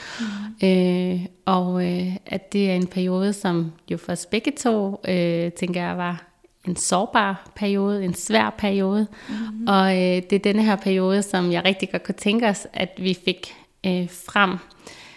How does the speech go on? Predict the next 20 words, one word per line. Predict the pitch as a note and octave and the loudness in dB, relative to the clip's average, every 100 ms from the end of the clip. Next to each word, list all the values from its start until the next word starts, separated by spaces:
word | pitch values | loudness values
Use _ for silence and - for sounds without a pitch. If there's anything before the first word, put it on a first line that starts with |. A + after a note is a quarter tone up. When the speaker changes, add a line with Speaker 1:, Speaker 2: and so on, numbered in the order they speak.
| - | -20
Speaker 2:
Fordi | _ - F#3+ G3+ F#3+ F3+ - | _ -10 -8 -4 -4 -4 -6
at, | F3+ - - - _ _ _ | -6 -8 -20 -20 _ _ _
at, | F#3+ - | -12 -6
Speaker 1:
Ja. | F#3+ F#3+ | -6 -4
Speaker 2:
øh, | G3 F#3 - | -4 -8 -6
det | |
er | G#3 | -6
så | - | -4
vigtigt, | G3+ A3 - F#3 | -6 -8 -6 -8
at | - G3 | -6 -6
vi | G3 | -6
taler | - A#3 G3+ G3 | -2 0 0 2
om | G#3+ A3+ | 2 4
det, | G3+ | 2
og | F3 | 2
det | F#3 | 0
er | |
så | - G3 | -4 -4
vigtigt, | G#3 G#3 F#3 | -4 -4 -2
at, | F3+ F3+ | -2 -6